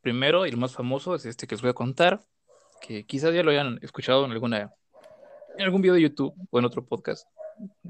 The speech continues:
que se llama, o bueno, fue el caso del, del señor John Baker, no sé si,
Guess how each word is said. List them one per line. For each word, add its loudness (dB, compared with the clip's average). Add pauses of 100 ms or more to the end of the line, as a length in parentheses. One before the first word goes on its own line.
(1400)
que -2
se -6
llama, -2
o -2
bueno, 2
fue 0
el -4
caso -2
del, -8
del -6
señor -4
John 2
Baker, 0
no -4
sé -10
si, -12